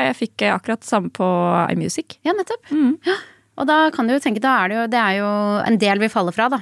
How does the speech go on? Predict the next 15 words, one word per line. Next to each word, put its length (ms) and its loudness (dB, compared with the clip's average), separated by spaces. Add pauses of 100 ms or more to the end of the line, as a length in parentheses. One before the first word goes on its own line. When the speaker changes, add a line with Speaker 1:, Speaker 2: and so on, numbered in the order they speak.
Speaker 2:
selvfølgelig, 380 -2 (100)
fordi, 220 0 (340)
Speaker 1:
Mm. 320 -2
Speaker 2:
men, 180 0
eh, 360 -2 (180)
mm, 220 -8 (120)
ja, 100 -10 (100)
en 100 0
del 140 2
vil 320 2
slu-, 280 -4
glemme 300 -2
å 80 -4
slutte 320 -6
abonnementet, 560 -2